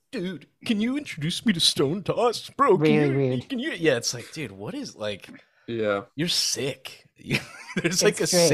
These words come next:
Speaker 1: sickness
Speaker 3: It
Speaker 1: that
Speaker 3: is
Speaker 1: causes
Speaker 3: weird.
Speaker 1: people to want that shit, bro. Dude, I have a guy who, like, uh,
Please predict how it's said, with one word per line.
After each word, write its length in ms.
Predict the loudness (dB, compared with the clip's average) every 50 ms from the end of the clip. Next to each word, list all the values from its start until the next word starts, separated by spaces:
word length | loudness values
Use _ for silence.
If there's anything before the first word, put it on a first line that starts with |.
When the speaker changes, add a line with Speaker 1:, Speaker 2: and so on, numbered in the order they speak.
| 2 0
Speaker 1:
sickness 320 | -2 -2 0 0 2 2
Speaker 3:
It 40 | 2
Speaker 1:
that 60 | 2 2
Speaker 3:
is 60 | 2
Speaker 1:
causes 280 | -2 0 0 2 2 2
Speaker 3:
weird. 160 | 0 -2 -4
Speaker 1:
people 240 | -8 -14 -14 -14 -12
to 60 | -12
want 280 | -12 -14 -16 -16 -16
that 160 | -18 -20 -18 -20
shit, 200 | -20 -20 -20 _ -20
bro. 160 | -20 -20 -20 _ _ -20 -20 -20 -20 _ _ _
Dude, 120 | -6 -6 -4
I 120 | -4 -4
have 120 | -8 -8 -8
a 40 | -10
guy 400 | -10 -10 -12 -12 -12 -10 -10 -10
who, 160 | -10 -10 -12 -10
like, 440 | -10 -10 -10 -12 -12 -16 _ -16 -16
uh, 320 | -16 -16 -16 -18 -20 -20